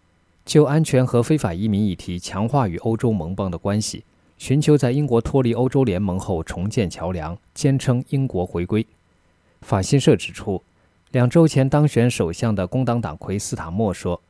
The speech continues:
英国将重新设定做法。他在已故首相丘吉尔的出生地布伦海姆宫为欧洲政治共同体峰会揭幕时，告诉超过四十五位领袖，“我们将在国防和安全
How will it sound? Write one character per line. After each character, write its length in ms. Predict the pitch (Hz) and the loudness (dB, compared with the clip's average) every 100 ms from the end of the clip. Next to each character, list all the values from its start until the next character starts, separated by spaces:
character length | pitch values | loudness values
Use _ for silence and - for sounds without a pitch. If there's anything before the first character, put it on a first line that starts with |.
| _ _ _ _ | _ _ _ _
英 160 | - 165 | 0 4
国 140 | 139 | 6
将 200 | 135 139 | 4 2
重 240 | 135 107 127 | 0 0 0
新 220 | - 143 | 2 0
设 180 | - 127 | 2 2
定 160 | 101 | 2
做 220 | 95 123 87 | 0 0 0
法。 260 | - - _ _ _ _ _ | -4 -12 _ _ _ _ _
他 120 | - 156 | -4 0
在 160 | 156 | 2
已 180 | 127 104 | 2 0
故 160 | - 135 | 0 0
首 180 | 101 | 0
相 240 | 90 110 98 | -2 -2 -2
丘 240 | - 139 | 0 0
吉 140 | 127 113 | 2 0
尔 100 | 85 | 0
的 160 | 87 | -4
出 160 | 85 120 | -4 -2
生 220 | - 123 | 0 0
地 180 | 127 95 | 0 -2
布 260 | - 143 | -2 0
伦 140 | 120 110 | 2 2
海 200 | 98 113 | 0 -2
姆 140 | 113 | -4
宫 280 | - 107 117 _ _ _ - | -4 -6 -6 _ _ _ 0
为 160 | 139 | 2
欧 180 | 135 151 | 4 2
洲 240 | 143 143 135 _ - | 4 2 0 _ -4
政 200 | 165 127 | -2 -2
治 140 | - | -2
共 180 | 113 127 | -2 -2
同 160 | 104 113 | -2 -4
体 140 | 87 | -4
峰 180 | - 113 | -4 -2
会 160 | 131 | 0
揭 200 | 101 127 | 0 2
幕 180 | 135 139 | 2 0
时， 320 | 87 - 87 - | -2 -6 -10 -4
告 180 | 139 113 | -2 0
诉 260 | - 104 | 0 0
超 300 | 98 - 131 | 0 -2 0
过 160 | 131 131 | 2 0
四 220 | - 147 | 0 0
十 160 | - 135 | 0 0
五 120 | 76 | -2
位 120 | 98 110 | -2 -2
领 220 | 82 90 | -4 -6
袖 240 | - 95 _ _ _ _ _ - | -4 -4 _ _ _ _ _ 0
，“我 100 | 117 | 4
们 140 | 127 | 4
将 180 | 160 156 | 4 2
在 140 | 147 | 2
国 200 | - 113 | 4 2
防 260 | 135 104 113 | 2 -2 -2
和 180 | - 104 | -2 -2
安 200 | 135 143 | -2 -2
全 320 | - 87 | -4 -6